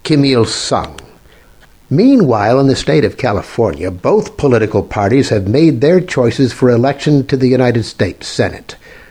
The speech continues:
The Republicans' choice is Richard Milhous Nixon. The Democratic Party's choice is Liberal Congresswoman Helen Gahagan Douglas, the wife of actor Melvyn Douglas, who makes no apologies for her allegiance to the left wing of the Democratic Party.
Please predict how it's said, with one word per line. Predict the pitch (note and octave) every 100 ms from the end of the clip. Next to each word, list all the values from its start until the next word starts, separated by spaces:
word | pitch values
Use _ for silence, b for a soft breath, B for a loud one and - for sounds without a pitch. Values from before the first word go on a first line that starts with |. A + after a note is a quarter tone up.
| -
The | A#2+
Republicans' | B2 A#2+ E3 F3+ F#3+ E3
choice | - F3+ G#3 -
is | D3 A2+
Richard | D#3+ F#3 E3+ D3
Milhous | C#3 C#3 B2+ B2 A#2 G#2
Nixon. | F#2 - - - -
The | G2
Democratic | A2+ A2+ - A2+ G#2+ -
Party's | - D#3+ B2+ A2+ -
choice | - B2 E3 -
is | A#2 G#2
Liberal | D3 D#3+ C#3
Congresswoman | - F3+ D#3+ C3+ - C#3 C3 B2+
Helen | - F3 E3 C#3+
Gahagan | C3 A#2+ C3+ C3 G#2+ G2 F#2
Douglas, | A#2 G#2 - - - B B B B -
the | G2
wife | G#2+ A#2 A2+
of | G2+
actor | A2 A2 - G2
Melvyn | G2+ B2 G2 F2
Douglas, | F2 G#2 E2 D2+ - B B B
who | - B2
makes | A#2+ C3 -
no | A2+ A#2+ G3+
apologies | G3+ G3+ F#3+ B2 C3 A2+
for | - A#2+
her | G#2+ - G3 F#3+
allegiance | C3 A2+ A2 C#3 C3
to | - B2
the | B2
left | C#3+ F3 -
wing | G#2 D3+ B2+ D3+
of | D3+
the | D3+
Democratic | C3 D#3 C#3 - A#2 A2 - -
Party. | G2 - - -